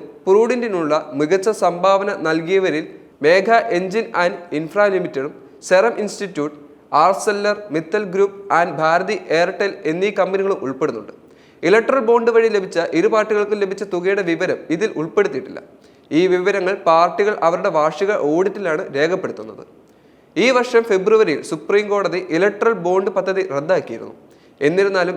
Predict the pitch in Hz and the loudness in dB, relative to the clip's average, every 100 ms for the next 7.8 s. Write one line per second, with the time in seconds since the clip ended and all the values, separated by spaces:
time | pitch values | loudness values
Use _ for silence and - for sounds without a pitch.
0 | - 175 180 165 165 190 196 208 208 185 | -4 -4 0 2 4 2 0 -2 0 0
1 | 170 147 156 139 147 165 190 170 185 190 | 0 -2 -2 -2 0 0 0 -4 -4 -4
2 | 190 190 165 160 180 185 185 190 180 180 | -2 -2 -2 -4 -4 -2 -2 -2 -4 -6
3 | 180 165 160 175 180 180 180 185 156 180 | -6 -6 -2 -2 -2 -4 -4 -4 -2 -2
4 | 147 151 - - 143 202 233 233 226 233 | -2 -6 -10 -8 -2 2 4 4 2 0
5 | 165 175 196 208 214 214 214 226 226 208 | 0 2 2 0 -2 0 -2 -2 -2 2
6 | 202 214 151 156 175 156 135 - - - | 2 2 -2 -2 0 -2 -4 -6 -18 -4
7 | 147 185 196 208 - 151 175 196 | 2 2 2 -2 2 2 2 0